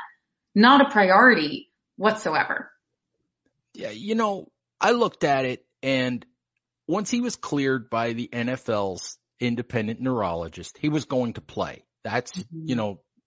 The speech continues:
Speaker 2: that's the way that it is. If the N F L says he's cleared, if the N F L says he's through the concussion, the guy's gonna play.
Speaker 1: Mm-hmm.
Speaker 2: But at some point, at some point, get him out of there for his own safety.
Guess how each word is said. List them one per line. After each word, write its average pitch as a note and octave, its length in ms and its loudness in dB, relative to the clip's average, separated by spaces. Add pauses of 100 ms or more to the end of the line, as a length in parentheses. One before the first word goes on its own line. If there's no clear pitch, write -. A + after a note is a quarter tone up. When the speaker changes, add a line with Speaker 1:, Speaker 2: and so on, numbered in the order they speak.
Speaker 2:
that's A2 520 -4
the B2 120 -6
way G#2+ 240 -2
that G2+ 160 -8
it G#2 120 -6
is. G#2 220 -4
If F#2+ 120 -12
the F#2 180 -6
N G#2+ 100 -4
F - 160 -6
L C3 160 2
says B2 360 -4
he's A#2+ 220 -6
cleared, A2+ 440 -6
if G2+ 140 -10
the G2 140 -6
N G#2+ 100 -4
F A2 120 -8
L B2 100 -2
says A#2+ 260 -6
he's A2+ 200 -8
through B2+ 320 -2
the C3 80 -4
concussion, A#2 800 -6 (520)
the D#3 60 -2
guy's G3 360 -2
gonna A2 220 -6
play. - 420 -14 (720)
Speaker 1:
Mm-hmm. F3+ 100 -6
Speaker 2:
But C#3+ 180 4
at C3 160 -2
some A3 560 -2
point, G#2+ 440 -6 (1120)
at B2 140 -6
some E3+ 460 -2
point, A2+ 440 -6 (580)
get E3+ 240 2
him D#3+ 160 0
out A2+ 260 0
of G2 120 -2
there F2 200 -6
for F#2+ 240 -8
his F#2+ 220 -8
own A2+ 300 -4
safety. F#2 680 -8